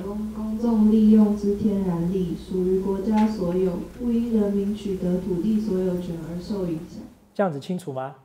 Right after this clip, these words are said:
Speaker 2: 你家底下正好有金矿、有煤矿，这个时候是你的吗？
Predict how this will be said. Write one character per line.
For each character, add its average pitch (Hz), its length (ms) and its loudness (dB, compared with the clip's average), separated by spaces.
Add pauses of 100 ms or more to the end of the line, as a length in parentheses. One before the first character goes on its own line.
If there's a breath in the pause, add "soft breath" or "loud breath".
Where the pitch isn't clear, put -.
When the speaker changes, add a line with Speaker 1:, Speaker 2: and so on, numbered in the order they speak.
(160)
Speaker 2:
你 175 80 -8
家 - 180 0
底 156 140 -10
下 196 160 -2
正 190 160 -8
好 151 120 -6
有 127 120 -6
金 180 200 -8
矿、 185 220 -2
有 127 140 -8
煤 131 140 -8
矿， 147 280 -4 (420 soft breath)
这 - 120 -6
个 190 60 -2
时 175 60 -6
候 190 60 0
是 185 120 -4
你 143 140 -6
的 120 80 -8
吗？ 165 220 -8